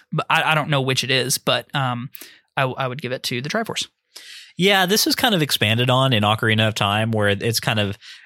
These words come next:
Speaker 2: it's talked about, uh, there being an added element of, like, if you have an impure heart,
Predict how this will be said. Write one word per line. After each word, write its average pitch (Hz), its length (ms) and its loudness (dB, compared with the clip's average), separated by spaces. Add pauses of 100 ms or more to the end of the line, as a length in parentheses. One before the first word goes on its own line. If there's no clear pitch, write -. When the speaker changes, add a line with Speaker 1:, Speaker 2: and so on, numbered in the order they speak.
(140)
Speaker 2:
it's 156 320 0
talked 165 340 0
about, 143 300 2 (140)
uh, 120 340 2
there 139 140 0
being 135 180 2
an 117 80 2
added 113 220 2
element 110 400 2
of, 110 120 -2
like, 110 300 2
if 113 240 0 (160)
you 127 220 2
have 120 160 2
an 104 80 0
impure 113 500 0
heart, 101 420 0